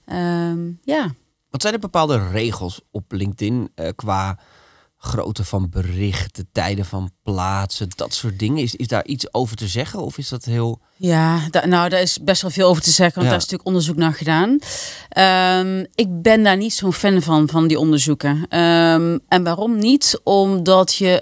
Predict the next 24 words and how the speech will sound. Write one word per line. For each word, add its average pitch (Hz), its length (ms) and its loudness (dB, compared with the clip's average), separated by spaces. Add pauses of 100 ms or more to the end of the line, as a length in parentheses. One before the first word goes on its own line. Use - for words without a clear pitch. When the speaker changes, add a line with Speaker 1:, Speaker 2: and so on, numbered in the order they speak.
Speaker 1:
ik 214 120 2
vind 226 160 2
dat 208 120 0
je 214 60 2
altijd 196 200 0
zelf 185 260 0
moet 185 140 2
testen. 151 420 2 (340)
Dus 170 100 -2
het 160 100 -4
onderzoek 196 380 0
komt 190 160 2
bijvoorbeeld 165 320 0
naar 170 100 2
voren 190 300 4
dat 175 100 4
de 165 80 -2
beste 175 320 2
dagen 156 340 -2
dinsdag, 160 320 2
woensdag, 156 280 2
donderdag 196 380 4
zijn. 214 440 4 (120)
Speaker 2:
Oké. - 120 -10